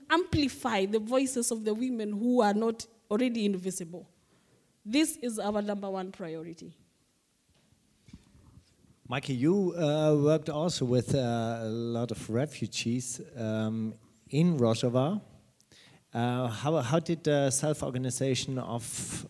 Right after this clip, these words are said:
Speaker 2: uh, refugees there, um, uh, statt-, stattgefunden? <laughs>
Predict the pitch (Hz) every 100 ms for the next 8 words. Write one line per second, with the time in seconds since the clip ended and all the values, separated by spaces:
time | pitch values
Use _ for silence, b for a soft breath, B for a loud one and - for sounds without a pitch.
0 | - 113 113 113 110 113 - - _ _
1 | _ _ 403 415 _ _ _ _ _ _
2 | _ _ _ _ - 113 117 117 131 113
3 | 113 - - _ 113 117 160 180 180 -
4 | - _ - 117 120 120 120 120 117 113
5 | B B - - - 101 104 98 92 -
6 | 131 - - 139 - 143 160 139 - -
7 | - - -